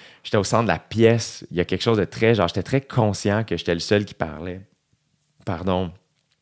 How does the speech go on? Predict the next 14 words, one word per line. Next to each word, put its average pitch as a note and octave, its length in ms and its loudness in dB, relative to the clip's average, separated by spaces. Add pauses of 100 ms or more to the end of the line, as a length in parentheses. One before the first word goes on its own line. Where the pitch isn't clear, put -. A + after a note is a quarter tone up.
(160)
J'étais - 180 -4
très A#2 220 -2
conscient G#2+ 440 2
que, F#2 180 0 (840)
je - 80 -10
sais - 80 4
pas, D3 160 6
je C#3 60 2
pense D3 220 4
aussi - 180 -2
que G#2 180 6
j'ai F#2 160 0
beaucoup, C3 380 2
euh, F2+ 280 6